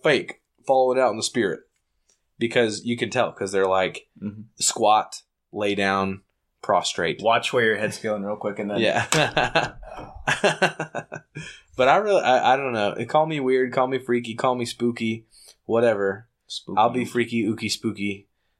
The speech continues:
Speaker 1: But, uh, I,
Speaker 2: Sure.
Speaker 1: that, that stuff was real. I think that stuff was real. You can call me what you want.
Speaker 2: Mm.
Speaker 1: Say I was doing drugs. It's cool.
Speaker 2: I've definitely
Speaker 1: Whatever.
Speaker 2: had, yeah, I mean, I still have moments where it's like, there's no other way for me to explain it.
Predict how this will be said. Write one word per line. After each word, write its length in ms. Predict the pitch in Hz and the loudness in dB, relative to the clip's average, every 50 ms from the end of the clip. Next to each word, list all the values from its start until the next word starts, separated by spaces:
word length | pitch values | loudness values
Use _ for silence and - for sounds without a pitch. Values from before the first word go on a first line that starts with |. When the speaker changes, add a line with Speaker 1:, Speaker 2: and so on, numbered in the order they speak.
| _ _ _ | _ _ _
Speaker 1:
But, 320 | - 104 104 104 101 - 107 | -2 0 2 2 0 2 2
uh, 440 | 104 104 101 101 98 101 95 101 - _ _ _ _ _ - | 4 4 4 4 4 2 0 -2 -8 _ _ _ _ _ 0
I, 120 | 113 139 | 0 0
Speaker 2:
Sure. 320 | 151 - 127 110 107 - - - | 0 -2 -4 -4 -4 -6 -4 -2
Speaker 1:
that, 260 | 127 143 156 156 127 | 0 2 2 2 2
that 140 | 131 135 135 | 0 -2 0
stuff 220 | - 143 131 - | 0 -2 -2 -2
was 120 | 107 98 92 | -6 -6 -4
real. 300 | 92 95 95 92 - _ _ _ _ _ _ _ - | -2 0 -2 -2 -4 _ _ _ _ _ _ _ -6
I 100 | 101 117 | -6 -4
think 200 | 120 120 117 107 | -2 -4 -2 -2
that 100 | 98 95 | -2 -2
stuff 220 | - 98 90 - | -2 -4 -4 -6
was 100 | 82 80 | -6 -6
real. 220 | 87 90 90 87 - _ | -4 -4 -4 -4 -6 _
You 140 | - 113 123 | -8 -6 -6
can 80 | 120 113 | -4 -2
call 140 | - 101 | -4 -4
me 100 | 98 95 | -4 -4
what 180 | 92 90 87 - | -6 -6 -6 -8
you 60 | 87 | -8
want. 260 | 85 87 90 87 - | -8 -8 -8 -10 -12
Speaker 2:
Mm. 160 | 101 113 117 120 _ _ _ _ _ _ | -14 -14 -14 -16 _ _ _ _ _ _
Speaker 1:
Say 160 | - - 107 | -6 -2 0
I 40 | 104 | 0
was 100 | 104 98 | 0 0
doing 180 | 104 101 98 92 | -2 -4 -2 0
drugs. 460 | 92 90 90 90 90 - - - _ | 0 0 0 0 -2 -6 -14 -16 _
It's 100 | - - - | -14 -12 -6
cool. 160 | - 98 95 | -2 -2 -2
Speaker 2:
I've 60 | 95 | 0
definitely 280 | - 160 165 - 165 160 | -2 -4 -2 -2 -2 -2
Speaker 1:
Whatever. 260 | 165 165 165 - - 98 - - | 0 0 0 -2 -4 -8 -10 -12
Speaker 2:
had, 80 | 131 123 | -6 -2
yeah, 160 | 117 139 - - | 0 0 2 2
I 140 | 101 113 | 2 0
mean, 160 | 120 127 117 117 | 0 -2 -2 -2
I 60 | 117 | -2
still 240 | 117 - - 127 131 | -2 0 -2 0 0
have 140 | 127 117 | 0 -2
moments 420 | 117 113 113 117 120 107 98 - - | -2 -2 -2 -2 -2 -4 -6 -4 -4
where 160 | 104 104 104 | -4 -4 -4
it's 160 | 98 - - | -4 -4 -2
like, 320 | 101 98 98 95 - - _ _ _ _ _ _ _ - _ _ _ _ _ _ _ _ _ _ _ _ _ - - | 0 0 0 -2 -4 -12 _ _ _ _ _ _ _ -20 _ _ _ _ _ _ _ _ _ _ _ _ _ -12 -6
there's 280 | 98 107 107 110 107 113 | -4 -2 -2 -2 -4 -4
no 240 | 113 107 104 107 107 | -2 0 0 2 2
other 140 | 107 107 101 | 2 2 2
way 180 | 101 98 104 107 | 2 2 0 0
for 160 | - - 98 | -2 -6 -6
me 160 | 98 104 98 98 | -4 -4 -6 -6
to 200 | - - 104 98 | -6 -6 -6 -6
explain 440 | 107 - - - - 135 139 147 - | -6 -6 -8 -6 -6 -6 -6 -6 -8
it. 180 | 151 - _ | -10 -12 _